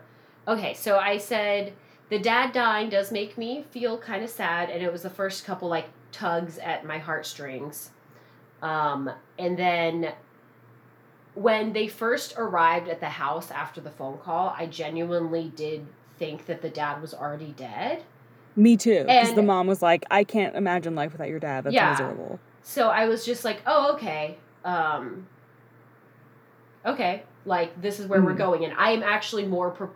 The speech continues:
Speaker 1: more open to that narrative than I am to what's been going on until this. And,
Speaker 2: Mm-hmm.
Speaker 1: um, I think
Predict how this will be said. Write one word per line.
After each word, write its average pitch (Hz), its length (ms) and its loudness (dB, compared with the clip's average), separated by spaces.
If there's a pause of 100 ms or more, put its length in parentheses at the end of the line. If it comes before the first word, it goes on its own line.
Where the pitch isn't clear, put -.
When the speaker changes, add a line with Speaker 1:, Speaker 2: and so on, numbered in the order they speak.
Speaker 1:
more 202 640 0 (540)
open 269 680 2 (340)
to 226 160 -2
that 165 440 -2
narrative 285 640 0
than 202 140 0
I 180 100 2
am 165 280 0
to 185 100 -4
what's 165 240 -2
been 165 160 -6
going 147 280 -6
on 135 360 -8
until 147 420 -10
this. - 440 -16 (400)
And, 175 360 2
Speaker 2:
Mm-hmm. 190 180 6
Speaker 1:
um, 151 460 0 (1160)
I 208 100 2
think 247 320 -6